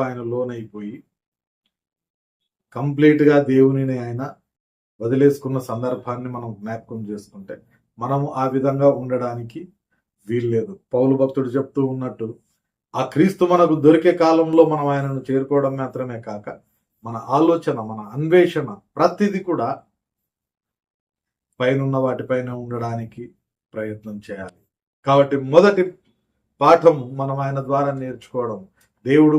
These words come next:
మనకు అవకాశం ఇచ్చినప్పుడు సద్వినియోగపరుచుకొని నిజమైన మార్పును పొందుకోవడానికి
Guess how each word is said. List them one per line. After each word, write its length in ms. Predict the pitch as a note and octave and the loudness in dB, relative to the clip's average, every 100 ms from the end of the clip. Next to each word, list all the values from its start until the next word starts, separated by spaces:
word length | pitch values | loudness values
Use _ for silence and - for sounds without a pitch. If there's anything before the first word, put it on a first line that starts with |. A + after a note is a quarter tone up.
| C3+ | 2
మనకు 240 | D3+ E3+ D#3+ | 2 2 2
అవకాశం 440 | D#3 D#3 C#3+ - C#3+ C3+ | 0 0 -2 -2 -6 -8
ఇచ్చినప్పుడు 400 | - C#3 C3+ C3 | -10 -12 -12 -8
సద్వినియోగపరుచుకొని 1080 | B2 A#2+ C3+ C3+ C3+ C3+ C3 B2 - G#2 G#2+ - _ _ _ A#2+ | -8 -4 -4 -2 -4 -4 -6 -6 -10 -10 -10 -16 _ _ _ -8
నిజమైన 440 | C3 C#3+ D3 D3 C#3+ D3 | -2 0 0 -2 0 6
మార్పును 440 | F3 E3+ E3 E3 D#3+ | 6 6 0 -4 -2
పొందుకోవడానికి 640 | D3+ C#3+ C#3 C3+ B2+ B2 | -2 -2 0 0 -2 -6